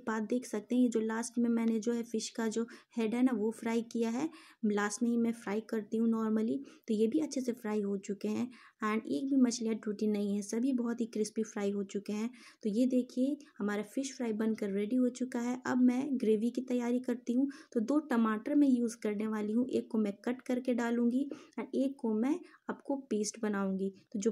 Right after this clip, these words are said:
पेस्ट मैंने बनाना है ना वो आपको टमाटर को फोर पीसेस में मैंने कट कर दिया है।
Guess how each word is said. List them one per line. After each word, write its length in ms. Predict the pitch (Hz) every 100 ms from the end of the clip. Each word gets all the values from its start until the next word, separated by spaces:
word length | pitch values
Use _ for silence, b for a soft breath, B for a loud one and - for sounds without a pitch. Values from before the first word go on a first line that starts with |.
| 214
पेस्ट 460 | - 233 254 254 247
मैंने 240 | 247 247
बनाना 440 | 220 208 208 214
है 140 | 254 269
ना 80 | 302
वो 220 | 240 240 240
आपको 220 | 226 220 220
टमाटर 460 | 220 220 214 220
को 180 | 226 233 233
फोर 320 | - 220 214
पीसेस 260 | 226 220 220
में 100 | 220
मैंने 200 | 220 214 202
कट 160 | 220 226
कर 200 | - 233
दिया 220 | 220 233
है। 180 | 233 277